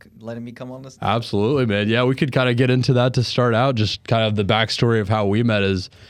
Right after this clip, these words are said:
Speaker 2: a little bit unique, and we got to catch up recently. It was really cool.
Speaker 1: Yeah, man. Um, I think that whole boot camp experience was, like, one of a kind for us.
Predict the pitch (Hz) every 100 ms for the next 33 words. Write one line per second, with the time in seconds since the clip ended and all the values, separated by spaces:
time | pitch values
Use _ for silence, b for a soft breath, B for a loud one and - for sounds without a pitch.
0 | B B 123 127 135 135 120 120 110 127
1 | 131 117 120 113 110 120 120 110 117 95
2 | 101 113 95 90 90 92 104 98 104 113
3 | 87 131 143 151 131 117 117 120 127 113
4 | 123 120 117 113 107 101 _ 120 127 147
5 | 123 113 123 123 104 127 123 117 107 101
6 | - 107 101 101 98 107 98 95 - 104
7 | 98 95 - 95 98 - 92 92 95 -